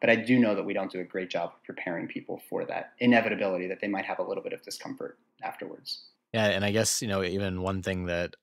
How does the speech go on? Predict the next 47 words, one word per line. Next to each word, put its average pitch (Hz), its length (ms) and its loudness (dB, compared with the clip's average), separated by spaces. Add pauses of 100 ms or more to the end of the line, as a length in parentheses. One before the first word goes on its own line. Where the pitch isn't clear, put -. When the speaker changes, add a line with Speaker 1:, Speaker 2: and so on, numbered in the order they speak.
(260)
Speaker 2:
that 95 260 -4 (220)
kinda 90 180 -4
lead 90 180 -4
into 90 260 -6
our 85 120 -6
next 90 400 -6
topic 85 560 -8 (180)
is 90 300 -6
about 87 260 -6
C-sections. 90 1040 -2 (160)
I 95 60 -12
mean, 90 300 -8 (540)
we 90 120 -8
don't 92 180 -4
prepare 92 300 -4
people 92 260 -8
for 85 140 -8
pain 90 180 -8
after 87 240 -8
vaginal 104 380 0
birth, 90 280 -6
I 92 60 -4
feel 90 200 -4
like, 87 260 -4 (480)
and 95 60 -8
we 92 40 -2
don't 90 160 -4
prepare 87 320 -8
people 87 300 -10
for 87 80 -8
the 85 80 -8
possibility 85 480 -6
of 80 80 -8
C-section 98 580 0
very 87 160 -4
well, 85 180 -2
let 85 140 -2
alone 92 320 0
the 85 240 -2
Speaker 1:
Right. 98 240 -2
Speaker 2:
pain 101 320 -4
potentially - 400 -8
after 78 160 -6
a 107 60 0
Speaker 1:
Right. 107 120 -2
Speaker 2:
C-section. 78 300 -6
Speaker 1:
Yeah, 123 180 8